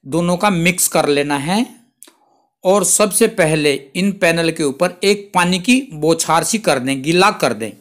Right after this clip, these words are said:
इसके बाद सरफ का पानी और सिंपल पानी मिलाकर इसके ऊपर एक ये पोंछा या कपड़ा आपको ऐसे घुमाना है जो इससे ये पूरा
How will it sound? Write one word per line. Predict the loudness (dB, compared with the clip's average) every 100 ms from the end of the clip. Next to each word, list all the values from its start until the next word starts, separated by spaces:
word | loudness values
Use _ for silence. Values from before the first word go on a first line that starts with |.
| -6
इसके | -4 0 -2
बाद | 0 -4 -4 -8 _ _ _ -20 -8
सरफ | -2 0 0 0
का | -2
पानी | 0 0 2
और | 0
सिंपल | 0 -2 -4 -2
पानी | 0 0
मिलाकर | -2 0 -2 0 -4
इसके | -4 -12 -6 -6
ऊपर | -4 -6 0 0 0 -12 _ _ _ _ _ _ _ _ _ _ _ _ -4
एक | -4 -4 0
ये | 2 2 0 -12 _ _ _ _ _ _ _ _ _ _ _ 0
पोंछा | 2 4 2 0 -2 -18 _ _ -6
या | 0 0
कपड़ा | 0 -4 -2 -4 -4 _ _ _ _ _ _ _ _ _ _ _ _ _
आपको | -2 -2 2 0 2
ऐसे | 0 2 0
घुमाना | 0 -2 0 0 0
है | 0 -2 -2 -8 _ _ _ _ _ _
जो | -16 -12 -4 -4 -2 -4
इससे | 0 2 2
ये | 2 0 -2
पूरा | -4 0 0